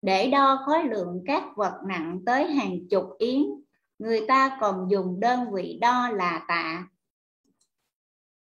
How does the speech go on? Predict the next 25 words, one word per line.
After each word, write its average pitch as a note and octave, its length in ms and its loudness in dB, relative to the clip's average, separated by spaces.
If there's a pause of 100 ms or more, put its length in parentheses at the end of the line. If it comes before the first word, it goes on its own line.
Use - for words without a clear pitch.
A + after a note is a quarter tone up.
(280)
Mười A3+ 300 0
yến C4 300 0 (240)
tạo F3+ 360 -2
thành F#3 340 -4
một F3+ 300 -2
tạ E3 400 -4 (400)
hay C#4 540 -2 (240)
một F#3+ 400 -4
tạ E3+ 520 -4
bằng F#3 480 -2
mười F#3 220 -2
yến. A#3 580 0 (1300)
Cô C4 300 4
sẽ G#3+ 260 0
hướng C4+ 280 -2
dẫn F#3+ 360 -2
các D#4 140 -2 (100)
em A#3 360 -4
viết D4 280 0
gọn F#3 340 0
lại E3+ 300 0
như A#3+ 220 -4
sau. A#3+ 500 -2 (580)
Một G3+ 360 -2
tạ F3+ 460 -2